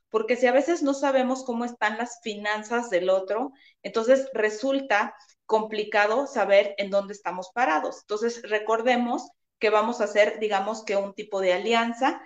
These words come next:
en el cual vamos a estar, eh, sumando como pareja, ¿no? Vamos a estar sumando con mi pareja, voy a estar trabajando con mi pareja de la mano para lograr y para obtener ciertas metas. Entonces,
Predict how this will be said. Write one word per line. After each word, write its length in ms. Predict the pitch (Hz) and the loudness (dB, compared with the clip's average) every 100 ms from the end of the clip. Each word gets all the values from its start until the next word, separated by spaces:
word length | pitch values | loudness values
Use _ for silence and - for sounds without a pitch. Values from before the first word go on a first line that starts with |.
| _ _ | _ _
en 180 | 190 196 | -4 0
el 240 | 185 185 - | 0 -2 4
cual 380 | 254 233 339 427 - _ | 8 8 6 -2 -12 _
vamos 540 | _ 214 214 220 226 - | _ 2 4 0 -2 -4
a 300 | 190 185 185 - | 0 2 2 0
estar, 580 | 202 - 226 226 226 - - _ - | -4 -2 2 2 2 -2 -14 _ -4
eh, 260 | 233 214 - - | -2 -2 -6 -8
sumando 800 | 214 202 247 254 240 196 285 | -6 2 4 6 6 4 4
como 260 | - 196 190 | 2 2 4
pareja, 760 | 190 196 214 214 214 226 415 - | 6 6 6 2 0 0 -2 -4
¿no? 140 | 196 | 0
Vamos 300 | 254 202 220 | 2 2 0
a 40 | 202 | -4
estar 340 | - 226 262 | 4 8 8
sumando 440 | - 214 196 202 | 6 -2 0 0
con 160 | 202 175 | 0 -2
mi 80 | 170 | 0
pareja, 480 | - 180 202 202 226 | 4 6 6 4 4
voy 220 | 214 208 | 4 4
a 40 | |
estar 460 | 214 - 214 233 - - - _ _ | 2 6 8 8 4 -10 -20 _ _
trabajando 560 | 240 208 214 202 196 | 10 10 8 4 4
con 240 | 190 208 226 | 6 4 4
mi 180 | 254 240 | 2 6
pareja 680 | 208 202 202 - 220 247 _ _ - _ _ _ _ | 6 8 4 2 0 0 _ _ -20 _ _ _ _
de 180 | 202 214 | 4 6
la 160 | 208 196 | 6 4
mano 460 | 214 226 240 370 - - _ _ | 4 4 2 0 -4 -18 _ _
para 260 | 208 202 | 6 6
lograr 500 | 220 202 208 214 254 | 2 2 6 6 4
y 60 | 226 | -2
para 180 | 185 175 | -2 -2
obtener 480 | - 185 196 196 - | -4 -2 0 0 -4
ciertas 440 | - 190 - 175 | -4 -4 -2 -8
metas. 340 | 180 165 - - | -8 -14 -16 -18
Entonces, 480 | 196 208 214 240 240 | -12 -8 -4 -4 -4